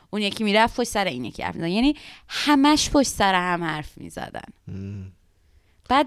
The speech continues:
Speaker 1: من دقیقاً همین شد که زده شدم. یعنی من اوایل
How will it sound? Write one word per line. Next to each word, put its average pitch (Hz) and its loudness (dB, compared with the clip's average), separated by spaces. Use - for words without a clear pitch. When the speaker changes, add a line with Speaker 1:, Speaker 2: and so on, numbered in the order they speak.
Speaker 1:
من 285 4
دقیقاً 220 4
همین 269 2
شد 269 -2
که 277 2
زده 175 2
شدم. - -6
یعنی 156 -2
من 202 0
اوایل 175 -2